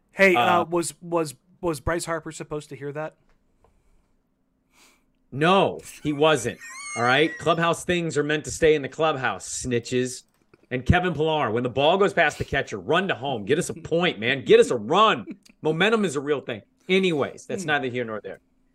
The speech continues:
Speaker 2: I, the one thing I, I saw you tweet, and I, I was trying to follow it through social media 'cause I've been, like, trying to also get yard work done at the house 'cause the weather's been nice.
Speaker 1: Mm-hmm.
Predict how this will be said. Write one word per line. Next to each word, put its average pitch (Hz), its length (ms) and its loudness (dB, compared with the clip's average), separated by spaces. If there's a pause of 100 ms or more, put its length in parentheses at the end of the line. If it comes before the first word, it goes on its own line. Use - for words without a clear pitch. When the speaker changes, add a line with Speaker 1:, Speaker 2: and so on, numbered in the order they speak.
(1200)
Speaker 2:
I, 143 200 0 (120)
the 160 100 6
one 180 300 2
thing 196 200 0
I, 165 180 0
I - 20 0
saw 165 320 0
you 151 300 -2
tweet, 147 460 -2
and 123 140 -2
I, 120 140 2
I 127 80 0
was 123 180 -2
trying 175 140 -2
to 135 60 -2
follow 143 460 0
it 135 140 -4
through 123 240 -6
social 139 280 -2
media 131 240 -2
'cause 120 160 -2
I've 120 120 2
been, 120 120 -4
like, 107 180 -8
trying 135 240 -6
to 135 40 -4
also 131 220 -4
get 123 100 -2
yard 113 280 0
work 110 180 -2
done 117 140 -2
at 107 80 -10
the 107 60 -16
house 131 480 -2
'cause 98 180 -14
the 139 80 -20
weather's 120 360 0
been 120 140 -6
nice. 117 300 -6
Speaker 1:
Mm-hmm. 117 100 -18